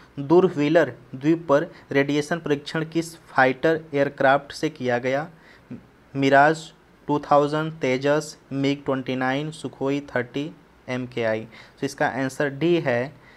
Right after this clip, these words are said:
सुखोई थर्टी एमकेआई। क्वेश्चन नंबर सेवेंटी थ्री, छठवें भारत अंतर्राष्ट्रीय विज्ञान महोत्सव दो हज़ार बीस का आयोजन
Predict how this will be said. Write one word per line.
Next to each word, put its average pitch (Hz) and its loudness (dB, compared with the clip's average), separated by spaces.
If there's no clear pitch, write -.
सुखोई 151 2
थर्टी 135 -2
एमकेआई। 131 -6
क्वेश्चन 160 2
नंबर 156 -2
सेवेंटी 147 0
थ्री, 147 -6
छठवें 180 -2
भारत 160 4
अंतर्राष्ट्रीय 151 0
विज्ञान 143 -2
महोत्सव 143 -4
दो 139 -4
हज़ार 135 -2
बीस 143 -6
का 135 -2
आयोजन 139 -4